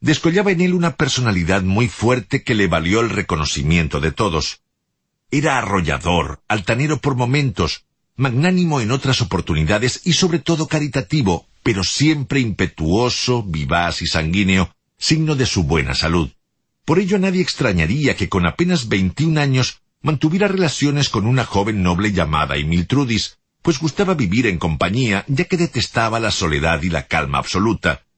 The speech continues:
solo bienvenida en las horas del nocturno descanso reparador, o cuando en verano hacía sus acostumbradas siestas de dos o tres horas para mitigar el calor que le sofocaba el cuerpo y la mente. Poco tiempo después,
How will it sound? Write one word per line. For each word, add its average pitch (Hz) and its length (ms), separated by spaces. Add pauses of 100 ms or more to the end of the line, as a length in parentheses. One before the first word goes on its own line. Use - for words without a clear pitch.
(120)
solo 156 320
bienvenida 113 560
en 117 100
las 87 220
horas 113 300
del 80 180
nocturno 98 540
descanso 95 580
reparador, 92 640 (260)
o - 140
cuando 160 240
en 151 120
verano 165 340
hacía 151 340
sus 131 200
acostumbradas 90 760
siestas 90 600
de 80 100
dos 82 320
o 82 80
tres 87 240
horas 92 380 (200)
para 165 180
mitigar 156 380
el 151 140
calor 127 400
que 117 100
le 101 80
sofocaba 95 580
el 90 140
cuerpo 78 480
y 76 40
la 82 100
mente. 71 500 (1120)
Poco 196 220
tiempo 180 280
después, 107 560